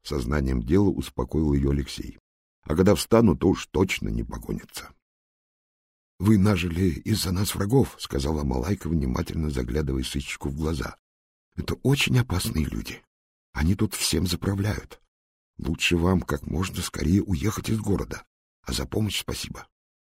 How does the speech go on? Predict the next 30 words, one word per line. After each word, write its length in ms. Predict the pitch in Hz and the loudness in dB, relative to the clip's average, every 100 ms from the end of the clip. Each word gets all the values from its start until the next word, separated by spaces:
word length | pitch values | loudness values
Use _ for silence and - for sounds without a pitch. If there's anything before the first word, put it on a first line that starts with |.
| _ _ _ | _ _ _
Лыков 320 | 78 113 90 | 4 4 6
отметил 340 | 92 85 85 71 | 4 4 4 2
про 140 | 69 | -2
себя, 280 | 62 69 73 | -2 0 0
что 300 | - - 73 | 0 0 2
и 180 | - - | 2 -2
брат, 320 | 57 65 64 | 0 0 -2
и 40 | |
сестра 540 | - - - - 98 120 _ _ | -8 -8 -6 0 0 -2 _ _
говорят 380 | - 65 78 87 | -2 2 4 2
по-русски 460 | - 69 92 - 92 | 0 0 -2 -2 -2
очень 260 | - - 95 | 0 0 0
правильно, 500 | 101 78 55 53 53 | 4 4 2 -4 -6
почти 280 | - 62 - | -8 -8 -4
без 180 | 62 64 | -4 -2
акцента, 520 | - - 58 - - - _ _ _ _ | -2 -2 -4 -4 -12 -14 _ _ _ _
что 200 | - 78 | -4 -2
так 180 | - - | 0 4
редко 320 | 143 78 - | 6 4 0
встречается 600 | - 67 69 80 101 - | -4 -4 2 4 4 0
среди 280 | - 60 85 | -4 -2 -2
кавказцев, 760 | 85 - - - - - - _ _ _ _ _ | -2 -4 -6 -6 -10 -16 -20 _ _ _ _ _
и 100 | 76 | 0
подумал 400 | 64 73 131 135 | 2 4 4 4
ещё, 200 | 92 69 | 2 -2
что 200 | - 65 | -2 -2
девушка 520 | 58 80 120 - 127 - | 2 2 2 0 -2 0
очень 300 | 76 - 82 | -4 -2 -2
красива. 560 | - 73 - - - - _ _ _ _ _ _ _ _ _ - | -2 -4 -6 -10 -12 -14 _ _ _ _ _ _ _ _ _ 0
«Я 480 | 82 95 98 90 | 6 8 10 8